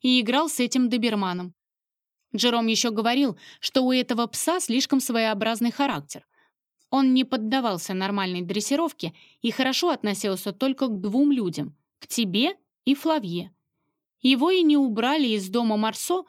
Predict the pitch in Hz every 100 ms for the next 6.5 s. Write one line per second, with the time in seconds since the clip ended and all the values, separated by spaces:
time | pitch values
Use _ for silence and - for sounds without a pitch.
0 | _ _ 247 269 269 285 302 294 302 214
1 | 175 190 190 190 165 165 - _ _ _
2 | _ _ _ _ _ 240 262 262 294 190
3 | - 196 196 233 277 208 202 208 233 170
4 | 151 - 160 _ - - 247 349 - 277
5 | 269 262 254 208 190 202 202 233 220 226
6 | - 269 277 330